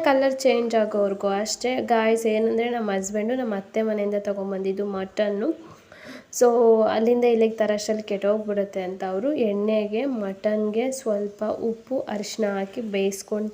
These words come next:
ತಂದಿದ್ದಾರೆ. ಅದಕ್ಕೆ ನಾನು, ನಮ್ಮ ಮಟನ್ ಈ ಕಲರ್ ಇದೆ, ತೋರಿಸ್ತೀನಿ, already ಬೆಂದಿರೋ ಥರ ಇದೆ. ಆ, ನೀವು ಹೇಗೆ ಮಾಡ್ತೀರಂದ್ರೆ ಸ್ವಲ್ಪ ಎಣ್ಣೆ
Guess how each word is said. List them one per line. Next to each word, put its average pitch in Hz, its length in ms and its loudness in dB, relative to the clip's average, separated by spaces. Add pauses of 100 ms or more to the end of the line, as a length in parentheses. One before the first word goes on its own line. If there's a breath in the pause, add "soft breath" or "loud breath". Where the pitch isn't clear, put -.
ತಂದಿದ್ದಾರೆ. 196 560 -4 (1000 loud breath)
ಅದಕ್ಕೆ 226 280 0 (100)
ನಾನು, 214 280 2 (200)
ನಮ್ಮ 220 180 2 (240)
ಮಟನ್ 247 300 0 (100)
ಈ - 20 2 (160)
ಕಲರ್ 202 260 0 (100)
ಇದೆ, 175 200 -4
ತೋರಿಸ್ತೀನಿ, 196 480 -2 (480 loud breath)
already 226 260 4 (120)
ಬೆಂದಿರೋ 208 500 2
ಥರ 190 80 -2 (320)
ಇದೆ. 208 220 -2 (560 loud breath)
ಆ, - 20 4 (500)
ನೀವು 262 220 6 (260)
ಹೇಗೆ 254 280 6
ಮಾಡ್ತೀರಂದ್ರೆ 226 600 0
ಸ್ವಲ್ಪ 220 200 -4 (140)
ಎಣ್ಣೆ 214 220 -2